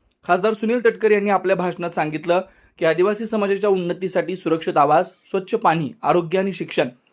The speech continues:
या क्षेत्रात सातत्यानं काम सुरू आहे. हा उपक्रम ओएनजीसी कंपनीच्या माध्यमातून राबवण्यात येतोय, तो आदिवासी बांधवांसाठी एक सकारात्मक पाऊल ठरतोय.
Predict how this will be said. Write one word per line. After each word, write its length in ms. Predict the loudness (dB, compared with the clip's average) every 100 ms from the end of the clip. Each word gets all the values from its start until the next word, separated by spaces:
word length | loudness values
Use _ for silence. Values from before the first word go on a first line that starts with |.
| _ -4
या 100 | -2
क्षेत्रात 340 | -2 0 0
सातत्यानं 560 | 2 0 0 -2 0 0
काम 200 | 0 -2
सुरू 200 | -10 -14
आहे. 80 | -18 _ _ _ 2
हा 60 | 4
उपक्रम 380 | 4 0 -2 -2 2
ओएनजीसी 480 | 2 2 0 -4
कंपनीच्या 460 | -4 -2 -2 0 2
माध्यमातून 520 | 2 2 0 -2 2
राबवण्यात 360 | 2 2 -4 -4
येतोय, 240 | -4 -4 -6 _ _ _ 2
तो 40 |
आदिवासी 420 | 2 4 2 2
बांधवांसाठी 600 | -2 -2 -2 -4 -4 -2
एक 100 | -4
सकारात्मक 480 | -4 -4 -4 -4 -8
पाऊल 260 | -6 -6 -6
ठरतोय. 320 | -10 -14